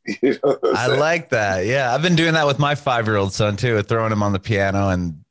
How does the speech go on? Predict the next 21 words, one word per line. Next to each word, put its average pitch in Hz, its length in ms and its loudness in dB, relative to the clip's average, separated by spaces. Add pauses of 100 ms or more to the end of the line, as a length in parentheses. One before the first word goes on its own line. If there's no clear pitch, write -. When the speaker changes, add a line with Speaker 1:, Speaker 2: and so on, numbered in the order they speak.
(140)
Speaker 2:
we've 104 140 -14
got 117 160 0
him 107 60 0
a 110 40 2
Speaker 1:
Yeah, 160 120 4
Speaker 2:
drum 175 240 2
Speaker 1:
yeah. 113 60 0
Speaker 2:
kit 120 280 2
during 113 340 0
this, 101 440 -2
uh, 92 600 0 (540)
the 98 120 -2
whole 101 360 0
pandemic. 104 880 -2
We 98 100 -8
were 85 420 -2
able 95 220 -2
to 90 600 0
get 101 160 -4
him 101 100 -2
an 98 60 -2